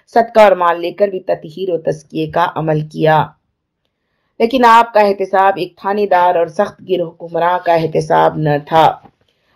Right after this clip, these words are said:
آپ کی نگرانی ایک شفیق باپ اور معلم کی نگرانی تھی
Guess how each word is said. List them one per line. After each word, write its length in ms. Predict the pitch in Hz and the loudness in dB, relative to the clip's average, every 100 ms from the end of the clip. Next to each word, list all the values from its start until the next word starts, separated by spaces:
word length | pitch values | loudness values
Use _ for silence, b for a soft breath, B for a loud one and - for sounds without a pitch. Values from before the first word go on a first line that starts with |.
| - | -4
آپ 340 | 180 185 185 | 2 4 2
کی 140 | 180 180 | -4 -12
نگرانی 500 | 170 165 170 180 202 | -6 -2 0 0 -4
ایک 120 | 180 | -4
شفیق 400 | - 165 190 196 | -4 -4 -6 -6
باپ 400 | 151 175 196 190 | 2 4 4 4
اور 60 | 170 | 0
معلم 420 | 170 170 196 214 | 0 -4 -4 -6
کی 140 | 190 | -8
نگرانی 480 | 175 160 160 156 151 | -12 -4 -4 -4 -6
تھی 240 | 151 147 | -10 -12